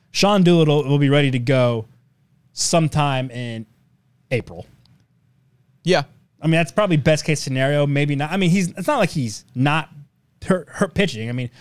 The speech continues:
Speaker 1: saw a report today saying, from Jesse Doherty saying that he's gonna come north with the team and then a week later go back to Florida and start ramping up.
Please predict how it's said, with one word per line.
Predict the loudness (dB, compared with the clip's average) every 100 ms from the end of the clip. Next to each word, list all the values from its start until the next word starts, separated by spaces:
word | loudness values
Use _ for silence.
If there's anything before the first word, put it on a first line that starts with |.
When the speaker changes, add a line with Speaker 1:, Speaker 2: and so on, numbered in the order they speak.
| -16
Speaker 1:
saw | -2 0 2
a |
report | 0 2 0 2
today | 2 2 2
saying, | 0 0 0 -2 -6 -2
from | -2
Jesse | 0 -2
Doherty | -2 -2 -4
saying | -6 -4 -4
that | -2
he's | -2 -2
gonna | -4
come | -4 -2
north | 0 -2
with | -4
the | -6
team | -4 -2 -4 -6 -10 -2
and |
then | 0
a |
week | 0 0
later | -2 -2
go | 0
back | -2 -4
to |
Florida | -6 0 0 0
and | -4
start | -6 -6
ramping | -10 -8 -6
up. | -4 -6